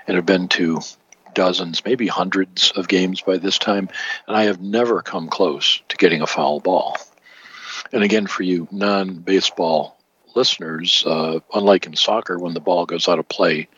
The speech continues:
you know, you throw it back on, on the pitch. In baseball, you get to keep the ball. Teams go through a hundred balls during a game.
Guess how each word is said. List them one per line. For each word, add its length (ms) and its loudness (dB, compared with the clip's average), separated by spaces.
you 80 -2
know, 60 2
you 160 0
throw 260 2
it 100 -12
back 460 -2
on, 320 -8
on 220 -2
the 100 -6
pitch. 460 2
In 160 0
baseball, 400 4
you 120 -2
get 120 0
to 80 -12
keep 220 -2
the 80 -18
ball. 420 -2
Teams 260 -2
go 160 2
through 240 -2
a 40 -2
hundred 300 -4
balls 320 0
during 320 -8
a 60 -12
game. 320 -6